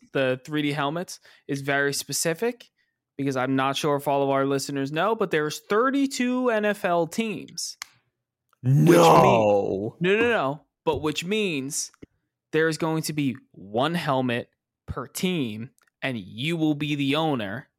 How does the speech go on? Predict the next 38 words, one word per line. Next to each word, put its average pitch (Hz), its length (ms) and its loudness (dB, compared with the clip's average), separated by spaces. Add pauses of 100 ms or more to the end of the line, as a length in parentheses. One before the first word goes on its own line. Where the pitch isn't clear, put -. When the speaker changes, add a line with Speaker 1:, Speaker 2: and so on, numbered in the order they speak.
(800)
Speaker 1:
of 123 500 -2 (140)
the 113 380 -6 (100)
New 131 120 0
York 135 340 0
Giants' 120 720 -4 (840)
first - 720 -4 (100)
N 127 160 -4
F 113 240 -8
T. - 300 -18 (680)
Speaker 2:
Well, 156 240 4
Speaker 1:
A 131 40 2
Speaker 2:
I 135 140 4
don't 143 140 2
Speaker 1:
helmet. 147 300 2
Speaker 2:
know. 117 100 0
I 135 100 0
don't 151 100 -2
know 160 80 0
if 131 80 -2
it 120 80 -2
goes 113 200 2
into 107 280 0
if 98 100 -2
they'll 104 140 0
be 101 100 2
one 101 320 2
of 95 140 -2
ones 98 600 0
or 98 140 4
one 98 380 0
of 90 320 -2
Speaker 1:
It, 92 80 -6
Speaker 2:
whatevers. 92 840 -2
Speaker 1:
it 143 140 -4
looks 156 240 -6
like 165 180 -4
they're 143 140 -2
promos. 151 680 -8